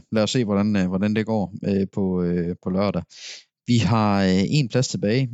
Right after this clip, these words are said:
og det er det, vi har kaldt, øh, forsvarsgeneralen. Og der har vi, øh, valgt, øh, Camilla Larsen fra Odense som, øh, lidt en forsvar. Det er jo rendyrket forsvar. Det er sjældent, hun får lov til at være ret meget med, øh,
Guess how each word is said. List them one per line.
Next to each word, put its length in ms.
og 160
det 80
er 40
det, 140
vi 60
har 220
kaldt, 360
øh, 240
forsvarsgeneralen. 840
Og 100
der 60
har 120
vi, 280
øh, 180
valgt, 320
øh, 640
Camilla 300
Larsen 460
fra 420
Odense 300
som, 300
øh, 240
lidt 180
en 160
forsvar. 280
Det 120
er 20
jo 160
rendyrket 380
forsvar. 260
Det 120
er 40
sjældent, 260
hun 100
får 120
lov 140
til 100
at 100
være 280
ret 220
meget 240
med, 140
øh, 460